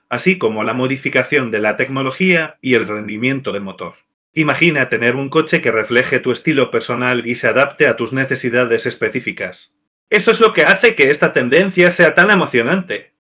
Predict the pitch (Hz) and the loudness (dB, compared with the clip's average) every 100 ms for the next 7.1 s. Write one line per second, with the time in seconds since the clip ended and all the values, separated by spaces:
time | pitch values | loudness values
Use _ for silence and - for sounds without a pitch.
0 | _ - 113 113 160 160 139 117 110 101 | _ 0 0 2 -2 0 0 0 -4 -8
1 | 104 101 101 151 151 143 127 120 139 127 | -8 -8 -2 -2 -2 -2 0 0 0 0
2 | 120 113 101 107 104 104 143 143 131 151 | 0 -2 -4 -8 -6 -4 -4 -2 -4 -2
3 | 147 143 113 120 147 139 135 135 131 123 | -2 -2 -4 -4 -4 -2 0 0 2 2
4 | 117 110 160 147 135 - _ - 139 131 | 0 0 -2 -2 -4 -10 _ -4 -2 -2
5 | 131 127 110 113 139 151 127 123 127 120 | -2 -4 -4 -4 -6 -4 -4 -2 0 0
6 | 127 117 107 107 98 95 92 90 - - | 2 0 -2 -4 -4 -8 -10 -14 -18 -20